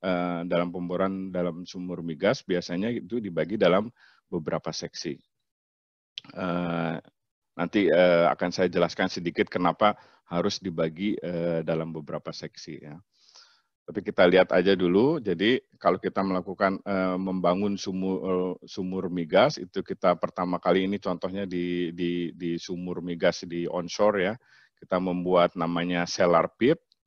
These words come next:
kemudian mengukuhkan cellar pit itu, kemudian kita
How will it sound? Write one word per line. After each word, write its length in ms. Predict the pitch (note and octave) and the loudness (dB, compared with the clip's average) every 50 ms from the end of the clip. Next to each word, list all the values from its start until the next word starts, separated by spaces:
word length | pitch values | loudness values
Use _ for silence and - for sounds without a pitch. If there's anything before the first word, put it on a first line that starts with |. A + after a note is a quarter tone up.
| _ _ _ _ _ _ _ _ | _ _ _ _ _ _ _ _
kemudian 1040 | - - F2 F2+ F2+ F2 E2+ D#2+ F2+ F2+ F2+ F2+ F2 F2+ F2 F2 E2+ F2 F2+ F2 - | -14 -10 -8 -6 -4 -6 -4 -2 -2 0 2 2 2 2 2 0 0 -2 -4 -6 -8
mengukuhkan 1400 | - F2+ F#2 F#2 F2+ F2 F2+ F2 F2 E2+ F2 F2 E2 E2+ F2 F2 F#2 F2+ - - G2 F2+ - - G2 F2+ E2 | -8 -8 -6 -4 -2 -2 -2 -2 -2 -4 -4 -4 -4 -4 -4 -4 -4 -4 -4 -2 -4 -4 -2 0 0 0 0
cellar 320 | - - F#2 E2+ F2 E2+ - | 0 -2 0 0 0 0 0
pit 240 | - F#2 - - | -2 -4 -4 -6
itu, 480 | F2 - _ - G#2+ B2 C3+ C#3+ D3+ D3+ | -10 -10 _ -2 0 0 0 0 -2 -2
kemudian 400 | - F#2 F2 F2 E2+ F2 F2 E2+ | -6 -6 -6 -4 -2 -2 -2 -4
kita 400 | - F#2 F2 - F#2 F2 F2+ | -4 -4 0 2 2 2 2